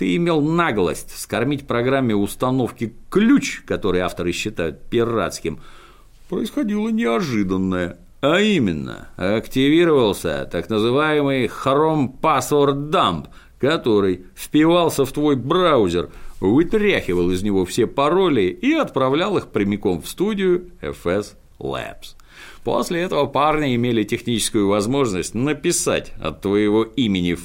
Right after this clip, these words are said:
Фейсбуке что-нибудь типа "Я украл самолёт", а может, и чего похлеще.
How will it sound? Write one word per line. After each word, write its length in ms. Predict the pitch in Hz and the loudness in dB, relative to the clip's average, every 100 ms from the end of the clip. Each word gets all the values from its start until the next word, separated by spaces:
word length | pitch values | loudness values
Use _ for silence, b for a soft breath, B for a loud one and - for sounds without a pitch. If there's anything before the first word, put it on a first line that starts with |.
| - | 0
Фейсбуке 560 | 123 110 139 190 143 | 2 2 -2 -4 -2
что-нибудь 580 | - - 156 151 123 98 | -4 -2 -2 0 -2 -2
типа 420 | - 143 120 87 B B B | -4 -2 -2 -4 B B B
"Я 200 | - 107 | -4 0
украл 540 | 147 104 85 101 135 131 - | 0 0 -2 -2 -2 -6 -18
самолёт", 800 | - - 98 78 73 73 76 73 | -10 -4 -2 -2 -2 -2 -4 -4
а 120 | 76 87 | -4 -2
может, 480 | 190 190 110 67 - - - | 0 0 -2 -4 -10 -18 -14
и 100 | 71 | -12
чего 300 | - 78 107 | -8 -2 -2
похлеще. 1040 | - - - - 110 71 62 - - - | -4 -8 -6 -2 -2 -2 -4 -10 -14 -18